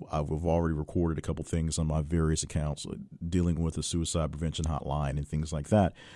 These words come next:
But you're seeing plenty of things going on as this is a major story. Just like Kate Spades was,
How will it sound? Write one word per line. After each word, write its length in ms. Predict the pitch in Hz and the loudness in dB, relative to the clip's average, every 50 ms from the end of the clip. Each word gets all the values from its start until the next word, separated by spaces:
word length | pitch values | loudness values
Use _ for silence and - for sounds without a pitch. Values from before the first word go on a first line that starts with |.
| - - | -12 -4
But 120 | - 85 82 | 0 2 2
you're 100 | 82 82 | 2 2
seeing 260 | - - 87 82 82 | 2 2 2 2 2
plenty 260 | - - - 104 98 | 0 2 4 6 6
of 80 | 90 - | 4 4
things 240 | 95 87 85 82 - | 4 2 2 2 2
going 240 | - 82 82 82 | 0 0 0 0
on 140 | 82 82 80 | 0 0 0
as 160 | 78 78 78 | 0 -2 -2
this 160 | - 82 80 - | -2 -4 -4 -4
is 80 | 76 | -2
a 60 | 80 | -2
major 500 | 82 80 80 82 85 85 76 78 80 78 78 - - - - | -2 0 2 2 2 2 0 -2 -4 -4 -4 -6 -8 -8 -6
story. 420 | - - - 85 80 78 78 80 - - - - | -4 -2 0 0 0 0 0 -2 -4 -8 -10 -2
Just 200 | - 123 - - | 0 2 4 6
like 240 | 120 113 104 - - | 8 6 6 6 2
Kate 340 | - - - 117 - - - | -2 4 6 6 6 4 2
Spades 440 | - - - 101 101 101 101 85 87 | 0 6 8 10 10 10 10 8 4
was, 480 | 82 82 78 78 78 78 78 - - | 2 4 4 4 4 2 2 0 -4